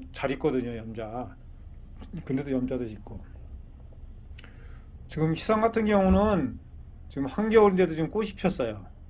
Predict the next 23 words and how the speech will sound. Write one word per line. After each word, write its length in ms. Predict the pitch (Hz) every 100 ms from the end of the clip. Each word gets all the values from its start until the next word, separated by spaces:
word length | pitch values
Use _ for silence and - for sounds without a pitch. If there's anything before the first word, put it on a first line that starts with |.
| - - -
이거 100 | -
온도가 300 | 139 170 196
어느 80 | 170
정도 140 | 170
맞으니까 400 | 156 123 135 -
꽃이 240 | 139 151 131
피겠죠? 500 | - 131 - 156 196 - - - - - - - - - -
그리고 240 | 156 151
이게 320 | 160 147 156 143
다육이들이 440 | - 175 196 185
얼마나 320 | 165 165 175
건강하게 480 | 165 147 160 156 151
붙어 180 | - -
있는지 300 | 139 135 127
한번, 480 | 123 113 123 131 101 - - - -
이 120 | 151
화분이 840 | 151 226 247 247 220 240 214 127 - - - -
한 180 | 202
이십 320 | 180 170 180 -
킬로 220 | 208 208
돼, 160 | 190
무게가. 640 | 165 135 151 143 156 120 - - -
지-, 160 | 143